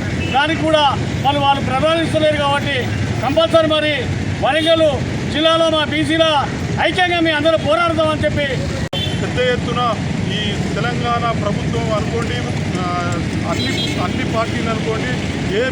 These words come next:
Speaker 2: బీసీ నాయకులైనా సబ్బండ వర్గాలు, కుల స-, ఏ అన్ని కుల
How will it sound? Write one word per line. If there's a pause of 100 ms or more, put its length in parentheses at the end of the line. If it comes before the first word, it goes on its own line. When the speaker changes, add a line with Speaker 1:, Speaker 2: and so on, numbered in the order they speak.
Speaker 2:
బీసీ
నాయకులైనా (220)
సబ్బండ (140)
వర్గాలు, (420)
కుల
స-, (140)
ఏ (140)
అన్ని
కుల